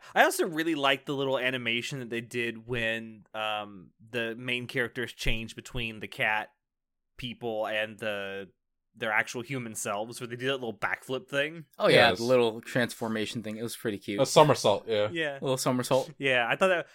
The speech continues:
Speaker 1: I thought that was a pretty cool little animation that they did. Um, and like you, John, I, I really like the whole cinematography of, like, when you see the P O V changes, like, you know whose, like,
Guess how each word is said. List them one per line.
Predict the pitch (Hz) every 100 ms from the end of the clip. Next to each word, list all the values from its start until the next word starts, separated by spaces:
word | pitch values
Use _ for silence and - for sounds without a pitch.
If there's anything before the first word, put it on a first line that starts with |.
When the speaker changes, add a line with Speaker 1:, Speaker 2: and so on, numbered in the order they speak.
| - 185
Speaker 1:
I |
thought | 220
that | 208
was | 175
a |
pretty | 165 190 -
cool | 180 180
little | 165 156
animation | 143 143 139 143 - 101
that | 87
they | 90
did. | 87 92 90 _ _ _ -
Um, | 127 127 123 120
and | 180 214
like | 240 156
you, | 185
John, | 139 139 127
I, | 135
I | 143
really | 160 156 180 170
like | 156 139
the | 139
whole | 135 127
cinematography | 147 123 113 117 113 117 120 113
of, | 110
like, | 113
when | 120 131
you | 123
see | - 143
the | 127
P | - 131
O | 113
V | 107 107
changes, | - 123 117 135 135 - - -
like, | 139 131
you | 175
know | 165 147 156 156 139 120
whose, | 139 135 117
like, | 127 117